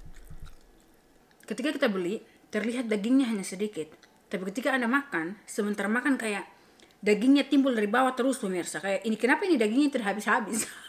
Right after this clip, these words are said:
<laughs> Padahal setiap kali saya makan dan melihat dagingnya, saya kayak, "Hmm, kayaknya kita harus tambah daging deh." Kalau tambah daging kan,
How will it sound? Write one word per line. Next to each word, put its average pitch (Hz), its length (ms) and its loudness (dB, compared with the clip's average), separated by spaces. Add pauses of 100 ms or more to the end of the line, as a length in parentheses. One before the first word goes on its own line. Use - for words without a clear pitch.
(360)
<laughs> - 640 -20
Padahal 208 200 -2
setiap 254 240 -4
kali 208 160 -2
saya 196 160 -4
makan 208 240 -2
dan 202 80 -2
melihat 185 320 -4
dagingnya, 214 480 -4
saya 226 160 -2
kayak, 190 240 -2 (480)
"Hmm, 180 560 -4 (320)
kayaknya 196 240 -4
kita 220 160 -6
harus 196 160 -6
tambah 175 240 -6
daging 175 400 -4
deh." 160 160 -10
Kalau 165 160 -6
tambah 180 320 -6
daging 220 240 -2
kan, 277 240 0